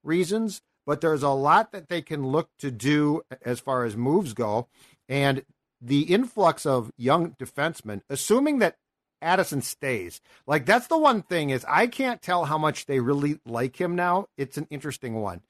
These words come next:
Uh, but if he is just a developing player who in their mind was not prepared to pop, but is now, yeah, you've definitely positioned yourself, um, to make moves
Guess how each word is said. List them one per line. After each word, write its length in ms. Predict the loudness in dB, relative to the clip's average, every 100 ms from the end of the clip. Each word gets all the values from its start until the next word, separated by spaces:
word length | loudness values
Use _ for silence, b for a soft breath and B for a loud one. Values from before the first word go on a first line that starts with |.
| b b b 0
Uh, 260 | 2 2 0
but 220 | 0 0
if 100 | 0
he 140 | 0
is 120 | 0
just 240 | 0 -6 -6
a 60 |
developing 600 | -6 -4 0 0 0 -2
player 320 | -4 -2 0 0
who 200 | -4 -6
in 220 | -8 -8 _
their 180 | -6 -4
mind 280 | -2 -4
was 160 | -6 -6
not 240 | -4 -4
prepared 320 | -6 -6 -6 -4
to 80 |
pop, 320 | -4 2 2 0
but 140 | -8
is 240 | -2 -2 0
now, 380 | 2 4 2 b b b b b
yeah, 320 | 0 2 2 -2
you've 360 | -2 0 0
definitely 640 | 0 0 0 -2 -8 -4 -4
positioned 680 | -4 -4 -4 -4 -4 -6 -8 _ _ -6
yourself, 800 | 0 0 0 2 2 0 -4 _ _ _ -8
um, 480 | -2 -2 -2 -6 -8
to 140 | -12 -12 _ _ _ -6
make 400 | 0 2 2 2
moves 640 | 2 4 4 0 -4 -10